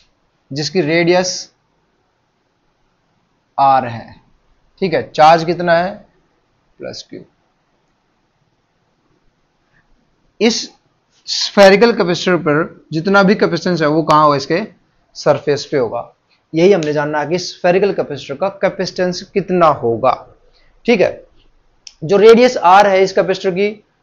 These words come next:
वो हम देखो यहाँ से, मतलब इतना बड़ा है ये, ठीक है, r radius का, और इसमें charge है जो, वो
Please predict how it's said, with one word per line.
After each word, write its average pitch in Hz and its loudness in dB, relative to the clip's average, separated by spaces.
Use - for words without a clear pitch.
वो 175 2
हम 185 0
देखो 175 0
यहाँ 160 0
से, 196 -2
मतलब 185 -2
इतना 220 2
बड़ा 165 2
है 143 0
ये, 127 -6
ठीक 190 0
है, 151 -2
r 156 4
radius 143 -2
का, 107 -12
और - 0
इसमें 190 0
charge 185 4
है 180 0
जो, 175 2
वो 185 0